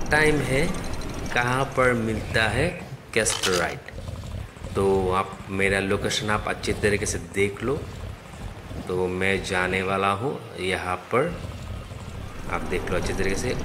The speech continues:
और आर्क पर कैस्टराइट कहाँ कहाँ मिलता है मैं आपको full location यहाँ पर दिखा देता हूँ। ये number one, आप चाहो तो इसका screenshot लेके रख सकते हो।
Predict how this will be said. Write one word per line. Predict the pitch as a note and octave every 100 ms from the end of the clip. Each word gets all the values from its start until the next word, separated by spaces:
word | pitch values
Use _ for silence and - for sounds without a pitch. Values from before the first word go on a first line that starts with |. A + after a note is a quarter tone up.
| F#2
और | F#2 F#2 F#2 F2+ F2+ F2 - F#2
आर्क | G#2 B2+ C3 - -
पर | G#2 F#2+ - -
कैस्टराइट | B2 - - G#2 G2+ B2+ - - - - - - -
कहाँ | A#2 B2+ B2
कहाँ | B2+ B2+
मिलता | A2 G#2+ - G#2+
है | A#2 E3+ F#3 - - - -
मैं | F#2+ G2
आपको | - - G2 F2+ F2+ -
full | - - A2
location | G#2 G2+ G#2+ G2+ G#2 F#2+
यहाँ | F#2 F#2
पर | G#2 F#2
दिखा | F#2 F#2 F#2
देता | F#2+ F#2 G2
हूँ। | C3+ E3+ - - - - -
ये | F#2+
number | F#2 F#2 F#2+ G2
one, | F#2 A#2+ E3 - - - - - - - - - - F2+
आप | F2 - -
चाहो | G2 F2 F#2
तो | A#2 B2
इसका | - A2+ A2
screenshot | - - C#3 C3 A#2 -
लेके | F#2+ F2+ F#2
रख | F2+ -
सकते | - - G#2
हो। | A#2+